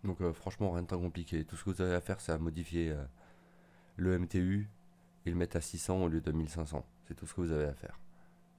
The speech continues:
Donc, euh, franchement, c'est pas très compliqué. Et vous allez voir que je vais me retrouver tout seul. Voilà, bon, après, ça, c'est mon, mon Q G de motard. Voilà.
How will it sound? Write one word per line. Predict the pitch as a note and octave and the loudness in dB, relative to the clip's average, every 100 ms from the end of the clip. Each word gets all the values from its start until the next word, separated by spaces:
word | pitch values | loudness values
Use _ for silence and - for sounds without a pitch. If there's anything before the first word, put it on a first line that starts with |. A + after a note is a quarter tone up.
| D#2 | -10
Donc, | D2+ | -8
euh, | C#2 | -6
franchement, | F2 - G#2 | -6 -4 -6
c'est | - | -2
pas | D2+ | -6
très | D#2+ | -4
compliqué. | E2+ D#2+ D#2 F2+ G#2 - - - - - - - - - _ - - - - - - - - - | -6 -6 -6 -6 -6 -16 -20 -20 -20 -20 -20 -20 -20 -20 _ -20 -20 -20 -20 -20 -20 -20 -20 -6
Et | F2 | 0
vous | E2 | 2
allez | D2+ | 2
voir | F2 - | 2 0
que | F2+ F2 F2 | 0 2 0
je | D#2 | -2
vais | |
me | D2+ | -4
retrouver | D#2 D#2+ D#2+ | -6 -6 -6
tout | - | -4
seul. | E2 - - - - - - - - - - - - _ - - - - - - - - - - - | -8 -8 -14 -20 -20 -20 -20 -20 -20 -20 -20 -20 -20 _ -20 -20 -20 -20 -20 -20 -20 -20 -20 -20 -6
Voilà, | D#2+ E2+ | 0 2
bon, | E2 D#2 | 2 0
après, | C#2+ - | 0 -4
ça, | - | -4
c'est | D#2+ E2+ | -6 -2
mon, | E2 D2 C#2 | -2 -2 -2
mon | D2+ F2 | -2 -2
Q | - | 0
G | E2+ | 0
de | E2 | 2
motard. | E2 D#2 F2 - - - - - - - - - - - - - - - - - - - - - - - - - - - - - - - _ - _ - - - F#2 | 2 0 -2 -4 -14 -20 -20 -20 -20 -20 -20 -20 -20 -20 -20 -20 -20 -20 -20 -20 -20 -20 -20 -20 -20 -20 -20 -20 -20 -20 -20 -20 -20 -20 _ -20 _ -20 -20 -10 -6
Voilà. | E2 E2+ - E2 F2 | -6 -8 -8 -6 -8